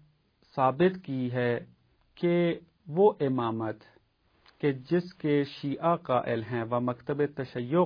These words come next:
قائل ہے، وہ امامت، اس کے اندر چند مہم ترین جو عنصر تھے، وہ ایک عصمت کا تھا کہ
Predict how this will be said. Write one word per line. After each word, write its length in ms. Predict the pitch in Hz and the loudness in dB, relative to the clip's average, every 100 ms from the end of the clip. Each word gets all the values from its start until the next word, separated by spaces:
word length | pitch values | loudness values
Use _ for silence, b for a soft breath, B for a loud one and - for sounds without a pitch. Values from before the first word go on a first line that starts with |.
| 180 | 2
قائل 400 | 120 113 117 110 | -2 0 -2 -6
ہے، 340 | 107 123 131 131 b b b b b b - | -4 -2 -2 -4 b b b b b b -16
وہ 300 | 131 160 214 214 | -4 4 4 4
امامت، 580 | 185 185 185 185 202 196 - _ _ - | 0 2 2 4 2 0 -14 _ _ -6
اس 180 | 208 - | -6 -2
کے 120 | 190 | -2
اندر 440 | 151 156 165 175 175 - _ _ - | 0 0 4 4 2 -4 _ _ -4
چند 220 | 190 202 190 | 2 2 2
مہم 400 | 160 143 160 160 | 0 2 2 0
ترین 500 | 156 151 180 185 185 | 0 2 2 2 2
جو 200 | 160 156 151 | 0 0 0
عنصر 460 | 156 156 - 214 | 0 0 2 2
تھے، 440 | 208 170 160 160 160 - _ _ b b b 147 | 2 2 4 4 2 -6 _ _ b b b 0
وہ 180 | 165 175 | 0 2
ایک 380 | 170 175 - 147 | 2 0 0 -2
عصمت 460 | 147 175 190 190 | -2 0 -2 2
کا 120 | 180 | 2
تھا 400 | 170 165 160 156 151 _ _ _ _ _ _ _ _ _ _ _ _ _ _ _ _ - | 2 4 6 6 2 _ _ _ _ _ _ _ _ _ _ _ _ _ _ _ _ 0
کہ 260 | 160 160 | 4 4